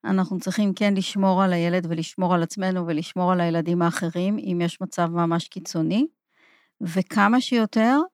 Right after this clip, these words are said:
ל-, לפעול לזה שהעניין יירגע ויצטנן, כדי שהקורטקס ירד ואנחנו נוכל בכלל לדבר, אוקיי? לא מתחילים לנאום נאומים לילד שהוא בהתקף זעם. "אבל דיברנו על זה, אבל אמרנו את זה,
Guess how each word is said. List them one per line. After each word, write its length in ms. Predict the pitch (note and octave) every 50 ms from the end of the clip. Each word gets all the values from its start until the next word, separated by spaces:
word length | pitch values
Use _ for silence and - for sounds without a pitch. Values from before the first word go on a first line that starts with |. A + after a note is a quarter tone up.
| _ _ _ _ _ _ _ _ - -
ל-, 420 | F#3+ F3+ F3+ F3+ F3+ - - F#3+ F3+
לפעול 420 | F3+ - - - G#3 G#3 G#3+ A#3
לזה 220 | A#3+ A#3+ C4 C#4
שהעניין 920 | C4 - - G3 F3 F3 E3+ E3 - - - F#3 F3 F3 F3 F3 E3+ F3 F#3
יירגע 400 | F#3+ F#3 E3+ E3 D#3+ D3+ F3+ F3+ F3+
ויצטנן, 720 | F3+ E3+ D#3+ - - - - G3 E3+ E3+ E3 D#3 D#3 E3+ E3+ E3 - _ _ _ _ _ _ _
כדי 260 | - - E3 F3 F3
שהקורטקס 720 | F3 - F#3 F3 F3 - F#3 F3+ F#3+ - G3 - - - F3
ירד 340 | E3+ D#3+ F3+ G#3 A#3+ B3+ B3 C#4 - _ _ -
ואנחנו 360 | F#3 F3+ F3 F3+ - - E3+
נוכל 380 | D#3 E3 - - F#3 F#3 F#3 F#3 -
בכלל 380 | - - - - E3+ E3 E3 F3
לדבר, 440 | F3+ E3+ F3+ D3 F3 D#3+ D#3 E3 D#3+ - E3+ - _ _ _ _ _ _ _ _ _ _ _ _ -
אוקיי? 360 | - - - G3 G3+ A3+ C4 - _ _ _ _ _ _
לא 240 | F#3+ G3 G#3+ A#3+ B3+
מתחילים 440 | C#4 D4 - - A#3 G#3+ G#3+ A#3 A#3
לנאום 440 | A3+ G#3 F#3+ - - G#3 G#3+ A3+ A3+
נאומים 420 | G#3+ F#3+ F3+ F3 F#3 G#3+ A#3+ A#3+
לילד 360 | G#3+ F3+ F3 F3 F#3+ G#3 G3+
שהוא 200 | - - F3 E3
בהתקף 440 | D#3+ D#3+ D#3 - - - F3 E3+ -
זעם. 360 | - D#3+ E3 E3 D#3 D3 D#3 E3 - _ _ _ _ _ _
"אבל 220 | G3 G3 A3+ C4+ B3
דיברנו 520 | A#3+ D4 A#3 D#4 D4+ D4 D4 C4+ C#4 B3+
על 80 | A3 F#3+
זה, 160 | F#3 F3+ - -
אבל 260 | G#3 G3+ G3+ A#3+ A#3+ B3
אמרנו 480 | A#3+ A#3 B3+ C#4+ C#4+ C#4+ C#4 C#4 B3+
את 80 | A3 F3+
זה, 180 | - F#3+ D#3+